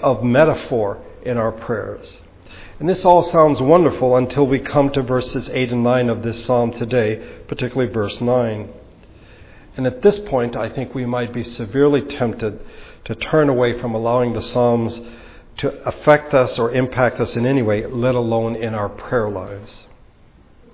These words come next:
But wait, let's stop and think a minute. What, what do we imagine that prayer is? Do we see it as a way of releasing tension, you know, reducing tension, getting rid of stress, uh, allowing us to live longer, healthier lives,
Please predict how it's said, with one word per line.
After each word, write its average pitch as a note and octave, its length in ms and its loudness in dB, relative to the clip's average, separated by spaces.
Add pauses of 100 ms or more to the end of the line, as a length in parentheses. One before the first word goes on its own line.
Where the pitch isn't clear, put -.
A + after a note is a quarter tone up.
(400)
But F#3 120 2
wait, F3+ 240 2
let's E3+ 220 0
stop D#3+ 280 4
and D#3 100 -4
think F3 220 0
a C#3+ 40 -2
minute. A2 300 -2
What, F#3+ 340 2
what F#3+ 260 0
do F#3+ 60 2
we F3 200 4
imagine B2 440 0
that C#3 160 -2
prayer D3 540 6
is? - 140 -12 (580)
Do C#3 120 2
we D3 140 4
see D#3 200 -2
it C#3+ 100 2
as B2+ 180 0
a C#3 40 -2
way C3+ 220 2
of G#2 240 -2
releasing B2 680 -2
tension, D3+ 560 0
you A2+ 60 0
know, A2 80 0
reducing B2+ 680 -2
tension, C#3 640 0 (840)
getting B2 300 4
rid C#3 180 10
of C#3+ 140 6
stress, - 800 2
uh, - 360 -10
allowing A#2+ 460 2
us - 140 -4
to - 100 -10
live A2 380 -4
longer, A#2+ 540 2
healthier B2+ 520 0
lives, B2 560 2